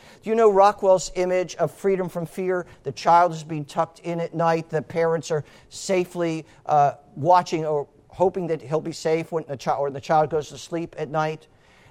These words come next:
very, uh, secure in the home. Szyk's version of the freedom from fear is very different, as you can see, because thi-, thi-, this, this is a, a, a medieval knight.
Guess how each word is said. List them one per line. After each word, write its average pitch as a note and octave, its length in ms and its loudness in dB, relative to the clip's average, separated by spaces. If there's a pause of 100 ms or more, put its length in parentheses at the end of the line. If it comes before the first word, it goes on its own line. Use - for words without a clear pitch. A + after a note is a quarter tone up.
(540)
very, D#3 440 -2
uh, C#3+ 240 0
secure E3+ 500 -2
in D3 120 -2
the C#3+ 80 -2
home. D#3 220 -2 (180)
Szyk's - 420 -4 (220)
version D#3 520 -4 (320)
of C#3+ 220 0
the C#3+ 100 -4
freedom D#3+ 320 -4
from D3 160 -8
fear D#3+ 200 -4
is C#3 80 -8
very B2 180 -4
different, C3+ 380 -4
as B2+ 140 -6
you C3+ 80 -6
can C3+ 160 -8
see, C#3+ 300 -4 (220)
because D#3 340 0
thi-, D#3 320 -4
thi-, D3+ 220 0
this, D#3+ 400 -6
this D#3+ 240 -4
is D3+ 200 -6
a, D3 280 -4 (120)
a, D3 120 -2 (180)
a C#3+ 360 -6 (100)
medieval D#3 520 -6
knight. D3 440 -6